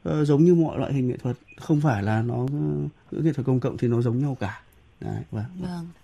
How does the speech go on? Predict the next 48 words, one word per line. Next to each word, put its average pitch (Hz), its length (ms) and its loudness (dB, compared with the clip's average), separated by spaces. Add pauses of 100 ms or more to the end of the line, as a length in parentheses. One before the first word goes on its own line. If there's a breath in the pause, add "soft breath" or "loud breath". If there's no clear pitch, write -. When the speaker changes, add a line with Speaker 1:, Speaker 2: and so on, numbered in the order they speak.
(180)
Speaker 2:
Thưa 294 180 -2
quý 240 160 -6
vị 294 180 -2
và 214 60 0
các 262 160 -8
bạn, 254 200 0 (500)
những 240 280 2
công 277 180 2
trình 202 220 -2
nghệ 196 100 -2
thuật 190 220 -6
công 220 140 -4
cộng 220 220 -2 (340)
như 226 140 0
con 208 180 -2
đường 185 180 0
nghệ 175 160 -2
thuật - 220 -8
công 196 120 -6
cộng - 140 -6
Phúc 262 180 -10
Tân 240 240 2 (280 loud breath)
hay 269 140 -4
con 254 140 0
đường 196 160 2
gốm 180 180 0
sứ 190 280 -4
ven 240 180 -2
sông 226 200 -2
Hồng 202 260 2 (320 loud breath)
khi - 160 -2
ra 254 120 -2
đời 208 240 0
vốn 160 220 -2
được 277 140 -4
coi 214 220 2
là 190 100 0
hình 165 240 2
mẫu 254 220 0
trong 240 180 -2
việc 202 240 -4
biến 175 240 2
những 262 160 2
nơi 247 120 4
ô 208 140 0
nhiễm, 208 260 0 (140)
bừa 190 160 0
bộn 170 220 0